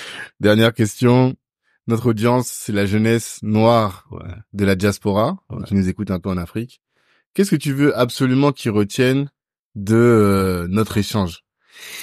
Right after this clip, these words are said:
Speaker 2: Ben, qu'ils retiennent tout simplement que Patson est leur frère et que
Speaker 1: Mhm.
Speaker 2: Patson leur dit merci pour ce qu'ils font pour moi. Et surtout, surtout, ce que moi j'ai vécu, d'autres ont vécu pire que moi dans la rue, machin, et même s-,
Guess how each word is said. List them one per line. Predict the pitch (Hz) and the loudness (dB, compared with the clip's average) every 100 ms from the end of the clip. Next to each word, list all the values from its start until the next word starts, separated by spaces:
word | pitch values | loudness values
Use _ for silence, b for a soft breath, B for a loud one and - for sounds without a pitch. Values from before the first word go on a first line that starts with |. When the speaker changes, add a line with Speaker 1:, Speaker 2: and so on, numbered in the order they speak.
| B B - | B B -2
Speaker 2:
Ben, | 95 | -2
qu'ils | - 131 | 2 2
retiennent | 120 - 110 104 101 - | 2 0 0 0 -2 -6
tout | 123 | -4
simplement | 117 107 98 95 95 | -2 -2 -2 -2 -2
que | 92 87 | -2 -6
Patson | - 95 - 117 110 | -2 -2 0 0 0
est | 90 | 0
leur | 87 90 | 2 0
frère | - 113 113 98 85 92 - | -2 -2 0 0 -4 -14 -6
et | - | -4
que | 87 104 | -2 -6
Speaker 1:
Mhm. | |
Speaker 2:
Patson | - 104 - 104 | -2 -2 0 0
leur | 98 | 0
dit | 92 | 0
merci | 90 90 - | -2 -2 -4
pour | 101 90 | -6 -8
ce | - | -6
qu'ils | 95 | -4
font | 92 | -4
pour | 82 87 | -4 -4
moi. | 101 143 b b b _ _ | -2 -4 b b b _ _
Et | - | -6
surtout, | - - - 123 - 113 | -4 -2 -2 -4 -6 -6
surtout, | 107 - - - 117 b b b b _ _ _ _ _ _ _ _ - | -4 -6 -10 -4 -4 b b b b _ _ _ _ _ _ _ _ -12
ce | - | -6
que | 101 135 | -2 0
moi | 135 131 | 2 2
j'ai | 110 | 2
vécu, | 101 104 - 147 143 | 2 -2 -2 -4 -2
d'autres | 101 127 110 | -2 0 0
ont | |
vécu | 101 98 113 | -2 -2 -6
pire | - 110 - | -4 -6 -2
que | 101 | -2
moi | 101 107 110 | 0 0 -2
dans | 101 92 | -2 -4
la | 90 92 | -4 -4
rue, | 98 104 | -2 -2
machin, | 95 92 - 110 - | -2 -4 -4 -4 -2
et | 98 | 0
même | 110 117 | 2 2
s-, | - | 0